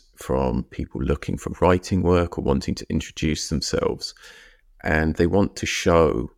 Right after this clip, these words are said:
respect, and they come from a culture where it's very important to use formal language. But to me, I don't, "Oh, dear, dear sir, I henceforth write to you to request the," <laughs> it's like, that to me shows that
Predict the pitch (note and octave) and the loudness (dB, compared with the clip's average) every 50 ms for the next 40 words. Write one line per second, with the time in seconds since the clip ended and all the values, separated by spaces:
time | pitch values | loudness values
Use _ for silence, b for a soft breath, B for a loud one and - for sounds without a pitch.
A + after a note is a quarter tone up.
0 | _ _ _ _ _ _ - D2 C#2 - - - - - - - - - - - | _ _ _ _ _ _ -6 -6 -4 -4 -6 0 2 2 2 2 0 -8 -10 -2
1 | - D2 C2+ C#2 C#2 - F2+ D#2 D2 - C#2+ B1 - - - E2 C#2+ - - - | 0 2 2 2 0 0 0 -2 0 -2 -4 -4 -4 2 2 2 2 2 -2 -6
2 | - - - A#1+ B1 A1 G1+ - _ _ _ _ - - E2 D2+ C#2+ D2 - - | -6 -4 -2 0 0 0 -2 -4 _ _ _ _ -2 2 2 2 2 0 -4 0
3 | - F2 D#2 D2+ - - - - - - - C2+ B1+ B1+ - - - E2+ D2+ B1+ | 2 2 2 2 0 -4 -6 -6 -6 -4 -4 -2 -2 -2 -4 0 0 0 2 2
4 | A#1 D2 D2+ D2 - - - - - - - - - b b b b b b b | 0 0 0 0 -2 -2 -4 -6 -8 -8 -8 -12 -14 b b b b b b b
5 | _ - - - - - - - - G2 B2 A2+ F2 - - - F2 F#2 F2+ F2 | _ -2 -2 -2 -2 -8 -8 -4 -2 0 0 2 0 -2 -2 -2 -2 -2 0 -2
6 | D2 - - - A#2 B2 - _ - F#2+ G#2 A2 A2 G2+ G2 _ _ _ _ _ | -4 -4 -6 -6 -8 -8 -8 _ -2 -2 0 0 0 -2 -4 _ _ _ _ _
7 | _ _ - F#2 G2+ G2+ F#2+ - - - - F#2+ G2 G2 F2+ D#2+ D2 C#2 - - | _ _ -4 -2 -2 -2 -2 -4 -6 -2 0 2 2 2 2 0 -2 -4 -8 -12
8 | _ - E2 F2 F2 F2+ G#2+ G#2+ A2 - - - - - G#2+ G#2 F#2 F2+ - - | _ -4 -2 -2 -2 0 0 0 0 0 -4 -12 0 2 4 4 4 2 -2 -2
9 | - F#2+ F2+ F#2 - - - - E2 D#2+ E2+ F#2 F2 E2+ D#2+ - - - - - | 2 4 4 4 2 -2 -8 -6 -4 -2 0 2 2 2 0 -2 -4 -2 -2 -2
10 | - - - - F2+ F#2 F#2+ - - - - - D2+ E2 - _ b b b b | -4 -4 -2 -2 0 0 0 -4 -8 -10 -10 -8 -8 -8 -8 _ b b b b
11 | b b b b b b _ _ _ - - F#2 F#2 F2 - - _ _ _ _ | b b b b b b _ _ _ -12 -8 -4 -4 -4 -6 -8 _ _ _ _
12 | _ _ _ _ _ _ _ - - _ _ _ _ _ _ _ _ _ _ _ | _ _ _ _ _ _ _ -20 -20 _ _ _ _ _ _ _ _ _ _ _
13 | _ _ - G2+ G2 - - _ - - - F2 E2 F2 F#2 F2+ E2 D#2 - - | _ _ 0 0 0 0 -4 _ -8 -4 -2 0 2 4 4 2 2 0 0 2
14 | F2 D#2+ D#2 - - - A#1+ | 2 2 2 2 -2 -2 -4